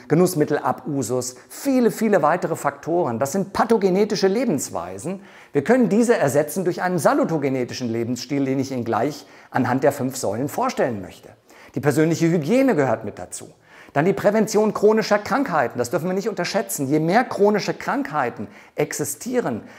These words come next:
desto mehr ist unser Immunsystem an mehreren Fronten im Einsatz und dementsprechend natürlich eher geschwächt im Falle einer Infektion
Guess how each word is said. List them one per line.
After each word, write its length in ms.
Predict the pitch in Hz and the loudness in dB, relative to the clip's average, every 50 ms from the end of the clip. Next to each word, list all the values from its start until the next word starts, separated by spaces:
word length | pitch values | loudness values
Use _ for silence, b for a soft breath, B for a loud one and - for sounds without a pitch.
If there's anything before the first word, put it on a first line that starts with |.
| B B | B B
desto 240 | - 131 - - 156 | -4 -4 2 2 2
mehr 300 | 131 131 151 170 214 240 | 4 4 4 4 4 4
ist 160 | 233 233 - | 2 0 0
unser 240 | - 180 180 160 170 | 0 0 2 2 2
Immunsystem 720 | 165 160 143 165 233 254 226 185 - - - 147 156 160 | 2 2 2 4 4 4 4 2 -2 -4 -4 -4 -2 -2
an 200 | 156 135 127 139 | 0 0 0 2
mehreren 500 | 139 139 151 175 202 208 196 185 196 185 | 4 4 4 4 4 4 2 2 2 0
Fronten 440 | 180 - - 151 147 175 185 180 180 | 0 -2 -2 0 0 0 -2 -2 -4
im 100 | 180 175 | -6 -4
Einsatz 680 | 180 170 190 254 262 214 151 110 120 - - - - B B B B B B B | -4 -4 -2 0 0 0 0 -2 -4 -4 -6 -10 -14 B B B B B B B
und 140 | 127 131 127 | -4 0 0
dementsprechend 540 | 139 139 147 147 147 - 143 143 139 170 156 | 2 2 0 0 -2 -4 -6 -6 -4 -6 -6
natürlich 500 | 151 143 - 143 143 151 151 - - - | -6 -8 -6 -4 -4 -4 -4 -6 -4 -2
eher 220 | 131 135 143 151 | 2 2 4 4
geschwächt 520 | 151 160 - - - 135 139 143 139 - | 2 0 -2 -2 -2 -2 -4 -4 -4 -8
im 100 | - 143 | -8 -8
Falle 260 | 131 - 107 107 113 110 | -6 -6 -2 -2 -2 -2
einer 200 | - 120 120 120 | -2 -4 -6 -6
Infektion 760 | - 120 113 - 117 110 - - - 117 107 117 135 143 | -6 -8 -8 -8 -10 -8 -8 -6 -4 -2 -2 -2 -4 -4